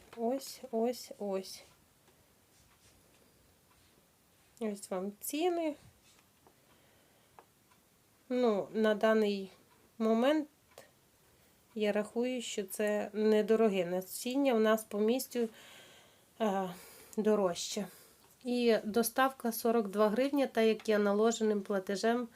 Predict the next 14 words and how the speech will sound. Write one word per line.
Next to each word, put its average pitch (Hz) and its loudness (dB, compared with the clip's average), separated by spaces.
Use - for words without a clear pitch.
брала 196 0
це 202 -6
все, 240 -4
та 202 -4
як 202 -4
ніколи 220 0
тут 214 -6
більш, 190 -6
ну, 214 0
ніколи 226 2
не 220 2
замовляла. 185 -6
Ось 294 -4
так. 202 -8